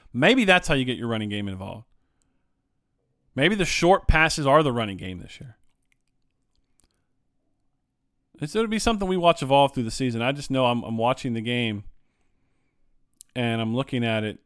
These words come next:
in, in twenty-two and twenty-four combined for, for fifteen carries. They gotta get more runs than that. Nick Saban told you after the game, to keep this defense healthy, you gotta do it. And speaking of big plays, I didn't mention it,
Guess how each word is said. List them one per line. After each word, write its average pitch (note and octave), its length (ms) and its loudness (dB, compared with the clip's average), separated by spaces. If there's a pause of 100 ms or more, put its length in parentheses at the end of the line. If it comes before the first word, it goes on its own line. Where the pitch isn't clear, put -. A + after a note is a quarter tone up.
(140)
in, G2+ 340 -10 (220)
in G2 420 -10 (180)
twenty-two C#3+ 520 -2
and A#2 80 -4
twenty-four A#2+ 420 -6
combined G#2+ 480 -6
for, G2 320 -12 (400)
for C3+ 160 -2
fifteen B2 400 -4
carries. G#2 480 -10 (220)
They A#2 140 -6
gotta A2 320 -4
get - 220 -18
more G2+ 160 -10
runs G2 280 -10
than G2 100 -14
that. G2 180 -14 (380)
Nick C#3+ 160 -2
Saban C3+ 320 -2
told C3 280 -2
you B2+ 100 -2
after A#2+ 200 -6
the A2+ 80 -12
game, A2+ 340 -8 (720)
to C3 80 -10
keep - 240 -10
this C3+ 180 -4
defense C3+ 400 -4
healthy, A#2+ 420 -4 (100)
you A#2 100 -12
gotta G#2+ 260 -6
do G2 240 -10
it. - 120 -16 (1200)
And C#3 80 -6
speaking F3+ 280 0
of C3 60 -2
big C3 180 -2
plays, G#2 540 -2 (500)
I - 80 -10
didn't C3 220 -2
mention A#2+ 300 -4
it, B2+ 160 -6